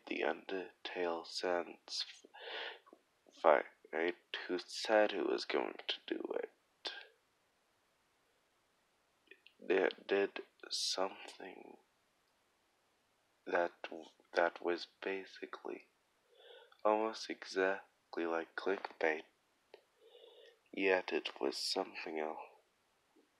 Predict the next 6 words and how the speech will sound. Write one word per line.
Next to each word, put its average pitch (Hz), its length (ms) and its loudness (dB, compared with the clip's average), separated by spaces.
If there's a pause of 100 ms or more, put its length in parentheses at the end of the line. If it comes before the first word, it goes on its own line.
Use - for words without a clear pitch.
(1500)
Let's - 320 8
see 82 440 2
if 85 160 0 (160)
he 57 100 -4
can - 200 -6 (520)
get 76 160 6